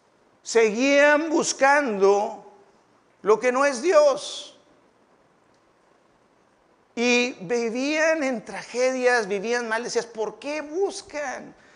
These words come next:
¿Por qué andan allá? ¿Por qué no vienen?" Y dicen, "Señor, tú eres mi fuente, a ti te busco." Y yo no entiendo eso.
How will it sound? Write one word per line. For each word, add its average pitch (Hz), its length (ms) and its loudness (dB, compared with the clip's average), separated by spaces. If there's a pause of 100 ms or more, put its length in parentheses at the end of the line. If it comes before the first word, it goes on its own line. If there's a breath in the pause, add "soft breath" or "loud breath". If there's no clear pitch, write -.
(140 soft breath)
¿Por 214 180 2
qué 285 200 -2
andan 277 460 -2
allá? 247 480 0
¿Por 220 160 -4
qué 269 100 -4
no 285 200 -2
vienen?" 330 580 -2 (220 loud breath)
Y 226 120 -2
dicen, 262 360 -2
"Señor, 262 840 0
tú 254 260 -4
eres 226 300 2
mi 214 180 -6
fuente, 214 580 -10
a 202 40 -4
ti 240 180 -10
te 247 220 0
busco." 220 680 -6 (2000)
Y 165 80 -8
yo 220 140 0
no 262 100 -4
entiendo 202 460 -2
eso. 175 320 -2